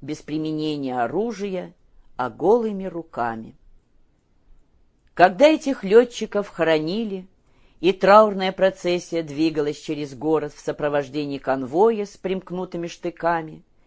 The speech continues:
местная милиция разбежалась, и в город ввели танкистов, единственный нейтральный род войск,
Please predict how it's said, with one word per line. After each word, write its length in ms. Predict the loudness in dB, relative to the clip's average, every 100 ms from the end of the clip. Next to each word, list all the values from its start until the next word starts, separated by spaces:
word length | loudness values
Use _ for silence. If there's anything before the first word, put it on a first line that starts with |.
| _ _ -10
местная 580 | 0 2 2 2 0 0 _
милиция 640 | -6 -2 0 0 0 0 2
разбежалась, 960 | 0 -2 -8 2 4 4 0 -12 -20 -20 -20 -10
и 100 | -8
в 80 |
город 400 | 6 10 10 6
ввели 340 | -2 -4 -2 -2
танкистов, 840 | 2 2 0 -6 -8 -8 -12 -12 -12 _ _ _ _ -6
единственный 920 | -4 0 0 0 -2 -4 -2 -2 -4
нейтральный 600 | -6 -4 4 4 4 0
род 260 | -2 -4
войск, 500 | 0 2 2 0 -20